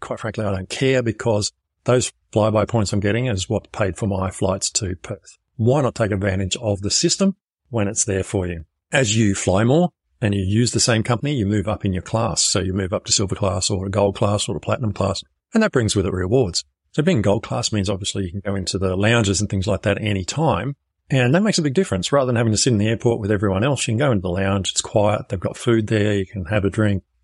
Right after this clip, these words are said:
They make fresh coffee, all those sorts of things. It does make traveling just that little bit easier. And some of the facilities have showers and all sorts of stuff. It, it's worthwhile being loyal to an airline that you generally use.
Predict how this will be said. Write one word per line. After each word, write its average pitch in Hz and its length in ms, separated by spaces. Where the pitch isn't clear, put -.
They 90 120
make 95 180
fresh - 260
coffee, 107 680
all 147 160
those 107 180
sorts - 220
of 95 80
things. - 440
It - 140
does 165 240
make 147 200
traveling 117 380
just 110 300
that 104 180
little 127 320
bit 107 200
easier. 101 480
And 101 440
some 127 180
of 110 60
the 104 60
facilities 95 500
have 90 140
showers 120 560
and 90 100
all 95 100
sorts - 280
of 104 60
stuff. - 240
It, 131 160
it's 117 280
worthwhile 117 720
being 110 340
loyal 101 460
to 107 180
an 92 80
airline 95 520
that 98 200
you 95 100
generally 87 460
use. 92 520